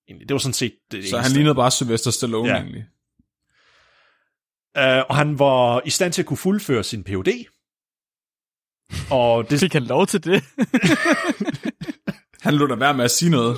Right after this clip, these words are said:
Speaker 2: til vejlederne.
Speaker 1: Fordi
Speaker 2: Bare siger, han er væltet på cyklen.
Speaker 3: Det var den eneste publikation, han
Speaker 2: De kan
Speaker 3: nogensinde
Speaker 2: ikke
Speaker 3: fik
Speaker 2: forstå,
Speaker 3: ud.
Speaker 2: hvorfor geigertælleren går amok, hver gang han er i rum.
Speaker 1: <laughs> Der, der står specifikt, at lærerne udtalte sig,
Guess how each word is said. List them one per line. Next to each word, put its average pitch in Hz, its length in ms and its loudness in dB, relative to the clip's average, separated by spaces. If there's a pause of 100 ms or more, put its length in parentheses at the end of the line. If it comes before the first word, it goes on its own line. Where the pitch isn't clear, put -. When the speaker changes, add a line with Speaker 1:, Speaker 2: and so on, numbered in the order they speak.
Speaker 2:
til 107 100 2
vejlederne. 113 560 0 (1200)
Speaker 1:
Fordi 175 180 2 (240)
Speaker 2:
Bare 135 120 2
siger, 151 200 2
han 127 80 -2
er 113 40 -2
væltet 135 220 0
på 123 80 0
cyklen. 120 380 0 (120)
Speaker 3:
Det 139 140 -10 (400)
var 139 60 -10
den 135 60 -10
eneste 147 200 -8
publikation, 135 420 -2
han 113 100 -4
Speaker 2:
De - 0 -
kan - 0 -
Speaker 3:
nogensinde 135 180 0
Speaker 2:
ikke 175 120 0
Speaker 3:
fik 151 80 2
Speaker 2:
forstå, 143 140 4
Speaker 3:
ud. 175 40 2
Speaker 2:
hvorfor 151 220 0
geigertælleren 131 580 -2
går 107 80 -6
amok, 107 280 -4
hver 110 120 -2
gang 104 160 -8
han 107 100 -8
er 107 40 -4
i 107 40 -4
rum. 107 100 -8
Speaker 1:
<laughs> 185 100 2 (2250)
Der, 165 220 0
der 165 80 2
står 175 220 2
specifikt, 165 440 0
at 156 120 2
lærerne 165 260 2
udtalte 147 400 0
sig, 107 220 2